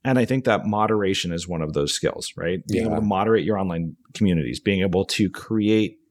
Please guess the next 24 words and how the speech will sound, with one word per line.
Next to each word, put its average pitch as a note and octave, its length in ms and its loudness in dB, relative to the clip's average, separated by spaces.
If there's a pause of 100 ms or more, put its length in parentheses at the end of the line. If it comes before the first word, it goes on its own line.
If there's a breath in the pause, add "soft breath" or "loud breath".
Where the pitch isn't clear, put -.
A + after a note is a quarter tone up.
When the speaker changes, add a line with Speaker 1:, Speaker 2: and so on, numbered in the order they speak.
Speaker 1:
things G2+ 340 -2
now G#2 320 0
that E2+ 160 -2
make F2+ 260 -6
your F#2+ 120 2
life E2+ 260 0
better E2 240 -2
or D#2+ 160 0
make F#2 220 -2
your G#2+ 100 4
friends' G#2+ 380 0
lives D2+ 240 -2
better. B1 320 -2 (500 loud breath)
And, A#2+ 260 2 (100)
and A#2+ 180 -2
so B2+ 140 0
the, G#2+ 340 2 (180)
I F2+ 80 -6
guess B2 160 2
my G#2+ 80 0
question C#3+ 460 0
to G#2+ 100 -6
you G2+ 100 2
is, G2 160 -2